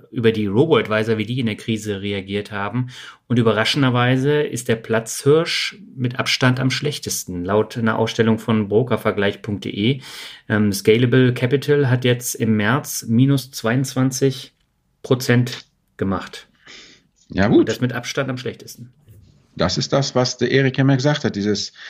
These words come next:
Speaker 2: oder was wir ja auch immer gesagt haben zum Thema Value at Risk. Die haben halt dieses Value at Risk Geschichte und unsere Frage war ja immer,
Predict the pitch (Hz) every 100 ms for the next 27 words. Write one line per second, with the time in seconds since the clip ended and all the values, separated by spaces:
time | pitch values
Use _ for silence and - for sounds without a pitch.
0 | - - 95 110 95 156 139 117 113 104
1 | 107 104 107 - 104 95 101 101 113 104
2 | 98 98 - - 113 120 113 - 147 -
3 | - 98 110 110 107 101 113 113 110 107
4 | 110 123 - - 143 - 156 151 127 107
5 | 120 127 - 131 143 131 127 127 98 127
6 | 143